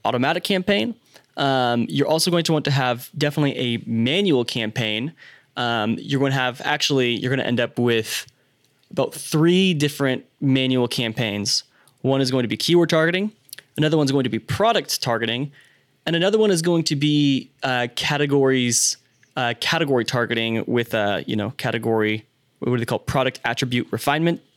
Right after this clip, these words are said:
or yeah, product attribute targeting refinement, or pat. Um, and so you, essentially you could have one manual campaign and you could have three separate ad groups, one keyword targeting,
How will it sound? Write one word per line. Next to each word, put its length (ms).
or 140
yeah, 180
product 380
attribute 640
targeting 500
refinement, 460
or 100
pat. 380
Um, 560
and 340
so 80
you, 160
essentially 640
you 160
could 140
have 220
one 320
manual 300
campaign 640
and 220
you 80
could 100
have 140
three 300
separate 320
ad 180
groups, 320
one 300
keyword 360
targeting, 560